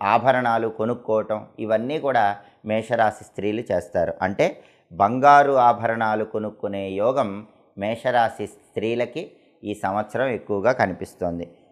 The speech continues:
అలాగే కుటుంబ సౌఖ్యం అద్భుతంగా ఉంటుంది. కుటుంబంలో అందరూ కూడా మీకు అనుకూలంగా ప్రవర్తిస్తూ ఉంటారు. కాబట్టి ఆర్థిక పరంగా,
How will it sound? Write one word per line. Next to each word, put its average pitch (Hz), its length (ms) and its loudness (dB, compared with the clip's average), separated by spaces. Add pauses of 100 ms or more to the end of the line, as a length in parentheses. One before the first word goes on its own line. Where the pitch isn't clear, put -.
(120)
అలాగే 123 500 6
కుటుంబ 170 500 -2
సౌఖ్యం 139 480 -4
అద్భుతంగా 120 640 -6
ఉంటుంది. 92 400 -8
కుటుంబంలో 131 600 -6
అందరూ 123 460 -2
కూడా 127 300 -2 (360)
మీకు 110 200 -2
అనుకూలంగా 117 580 0
ప్రవర్తిస్తూ 101 720 -4
ఉంటారు. 87 380 -10
కాబట్టి 98 640 -4 (280)
ఆర్థిక 110 400 2
పరంగా, 127 580 -2